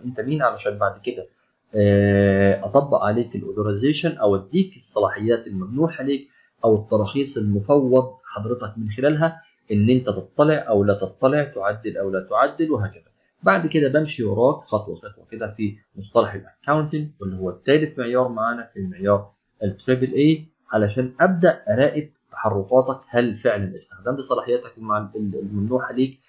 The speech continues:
أو حبيت أو حاولت تتجاوز، وفي حالة التجاوز أنا بمنعك وبسجل عليك event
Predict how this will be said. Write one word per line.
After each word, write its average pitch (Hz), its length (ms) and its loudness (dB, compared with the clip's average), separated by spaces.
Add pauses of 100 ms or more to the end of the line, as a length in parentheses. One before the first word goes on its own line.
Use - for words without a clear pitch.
(320)
أو 123 220 4
حبيت 110 800 -2
أو 101 280 -2
حاولت 143 640 4 (320)
تتجاوز، 113 640 2
وفي 98 200 -10
حالة 123 320 0
التجاوز 104 480 0 (120)
أنا 87 220 -6
بمنعك 135 380 0 (340)
وبسجل 147 500 2
عليك 127 360 0
event 156 460 2